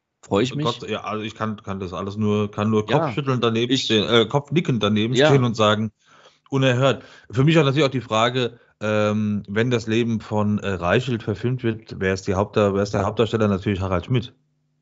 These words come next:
Speaker 1: Selbstverständlich.
Speaker 2: Alles andere wär, wär, wär ein
Speaker 1: Ja.
Speaker 2: Skandal. Ja,
Speaker 1: Ja,
Speaker 2: also,
Speaker 1: selbst-
Speaker 2: Entschuldigung.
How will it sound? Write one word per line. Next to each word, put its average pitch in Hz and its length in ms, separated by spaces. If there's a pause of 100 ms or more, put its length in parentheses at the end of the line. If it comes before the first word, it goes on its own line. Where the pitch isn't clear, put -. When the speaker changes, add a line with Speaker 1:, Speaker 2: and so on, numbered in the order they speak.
(120)
Speaker 1:
Selbstverständlich. 101 760
Speaker 2:
Alles 107 180
andere 98 320
wär, 87 300
wär, 85 200
wär 85 100
ein 82 40
Speaker 1:
Ja. 82 40
Speaker 2:
Skandal. 87 580 (240)
Ja, 90 80 (180)
Speaker 1:
Ja, 87 60
Speaker 2:
also, - 160
Speaker 1:
selbst- 107 160
Speaker 2:
Entschuldigung. 143 720